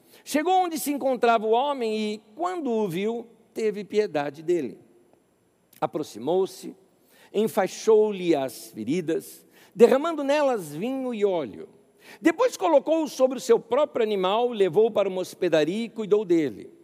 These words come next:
No dia seguinte, deu dois denários ao hospedeiro e lhe disse: "Cuide dele. Quando eu voltar, lhe pagarei as, eh, todas as despesas que você tiver."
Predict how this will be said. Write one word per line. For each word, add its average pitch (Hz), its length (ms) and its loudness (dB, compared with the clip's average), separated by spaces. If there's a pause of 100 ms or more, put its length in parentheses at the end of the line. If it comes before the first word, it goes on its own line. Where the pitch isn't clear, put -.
(600)
No 226 140 2
dia 208 180 4
seguinte, 226 460 -6
deu 165 180 0
dois 196 440 -2
denários 220 600 -2
ao 156 140 0
hospedeiro 160 720 0
e 185 40 -8
lhe 170 120 -8
disse: 170 500 -6 (100)
"Cuide 294 280 -8
dele. 185 420 -2 (540)
Quando 165 220 -2
eu 175 80 4
voltar, 214 400 2
lhe 202 120 -2
pagarei 175 720 2
as, 143 380 -4
eh, 151 160 0
todas 269 400 -4
as 147 160 -6
despesas 147 560 -10
que - 100 -10
você 127 240 -10
tiver." 98 400 -10